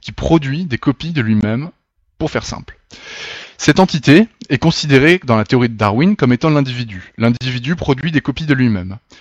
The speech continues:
Il est l'acteur et le sujet de la sélection naturelle. Dawkins propose une vision différente, pour lui équivalente, euh, aussi vraie.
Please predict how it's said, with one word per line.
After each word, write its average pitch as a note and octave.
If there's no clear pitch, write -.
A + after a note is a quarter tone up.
Il B2+
est B2+
l'acteur D3+
et C3
le B2
sujet D#3
de F3
la C#3+
sélection C#3
naturelle. A2
Dawkins D3+
propose F3+
une C#3+
vision C#3+
différente, C3
pour C#3
lui F3
équivalente, C#3+
euh, G3+
aussi C#3+
vraie. A2+